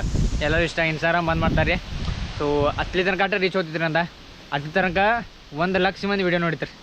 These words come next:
ಫುಲ್ ಕ್ರೇಜ್ ಐತ್ರಿ ನಂಗೂ. ಯಾಕಂದ್ರೆ ನಾ ತಿಳ್ಕೊಂಡಿದ್ದು ಒಂದ್ ಐವತ್ತು ಸಾವಿರ ಓದಿದ್ರೆ ನಾಳೆ ಮಾತ್ರ ರೀಚ್ ಓಡಿಸ್ತಿದ್ದೆ, ಓದ್ ಮುಂದೆ ಆಗ್ತಿದ್ದೆ ಅಂತ. ಅದ್ರ ಅಲ್ಲಿ ಒಂದ್ ಲಕ್ಷ ಮಂದಿ ನೋಡಿದ್ರಿ. ಇವಾಗ ಅಲ್ದ್ರ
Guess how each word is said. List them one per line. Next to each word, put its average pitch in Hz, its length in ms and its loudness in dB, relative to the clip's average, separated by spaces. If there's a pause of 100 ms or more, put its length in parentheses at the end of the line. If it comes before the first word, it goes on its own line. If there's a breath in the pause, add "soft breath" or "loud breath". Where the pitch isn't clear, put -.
(600)
ಫುಲ್ 175 200 2
ಕ್ರೇಜ್ 165 320 2
ಐತ್ರಿ 175 180 2
ನಂಗೂ. 165 200 0
ಯಾಕಂದ್ರೆ 170 280 2
ನಾ 175 80 2
ತಿಳ್ಕೊಂಡಿದ್ದು 180 360 0
ಒಂದ್ 170 140 2
ಐವತ್ತು 160 220 0
ಸಾವಿರ 170 140 2
ಓದಿದ್ರೆ 160 260 -2
ನಾಳೆ 151 360 0
ಮಾತ್ರ 151 180 0
ರೀಚ್ 143 240 -4
ಓಡಿಸ್ತಿದ್ದೆ, 143 460 -2
ಓದ್ 135 260 0
ಮುಂದೆ 139 220 -2
ಆಗ್ತಿದ್ದೆ 135 280 -4
ಅಂತ. 131 100 -2 (680 loud breath)
ಅದ್ರ 131 140 0
ಅಲ್ಲಿ 151 200 2
ಒಂದ್ 165 180 2
ಲಕ್ಷ 156 160 -4
ಮಂದಿ 160 120 -2
ನೋಡಿದ್ರಿ. 156 280 0 (520)
ಇವಾಗ 143 160 2
ಅಲ್ದ್ರ 151 200 0